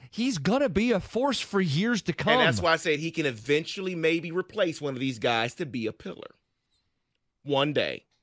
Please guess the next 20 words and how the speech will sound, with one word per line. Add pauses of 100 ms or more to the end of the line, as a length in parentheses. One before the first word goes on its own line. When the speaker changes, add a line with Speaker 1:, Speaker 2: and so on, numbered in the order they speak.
(120)
Speaker 2:
maybe. (180)
But
Tork
needs
help. (220)
Hutch
needs
help. (500)
Just
saying. (1080)
Speaker 1:
What
a
great
sin.
A
young
player, (100)
two
years
in,